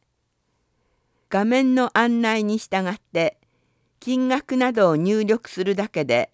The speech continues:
申告書が作成できます。十、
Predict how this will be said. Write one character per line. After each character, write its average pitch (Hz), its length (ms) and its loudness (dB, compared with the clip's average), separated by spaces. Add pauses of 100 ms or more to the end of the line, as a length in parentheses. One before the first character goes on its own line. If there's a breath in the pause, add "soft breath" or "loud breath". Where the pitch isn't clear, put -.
申 240 360 -2
告 233 240 -6
書 233 180 -2
が 175 100 -4
作 - 280 -12
成 160 200 -2
で 143 140 -2
き - 160 -10
ま 120 140 -6
す。 - 340 -20 (1300)
十、 196 440 -4